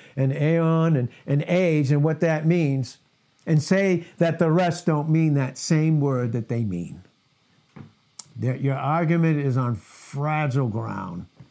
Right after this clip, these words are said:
Sand, emotions, bad thinking, okay? But for us,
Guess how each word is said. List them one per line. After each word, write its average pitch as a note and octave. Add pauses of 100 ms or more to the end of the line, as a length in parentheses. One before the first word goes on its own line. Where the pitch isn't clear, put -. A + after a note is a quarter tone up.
(320)
Sand, D3
emotions, B2+ (240)
bad B2+
thinking, G#2+ (140)
okay? B2+ (1600)
But D#3
for D3+
us, F3+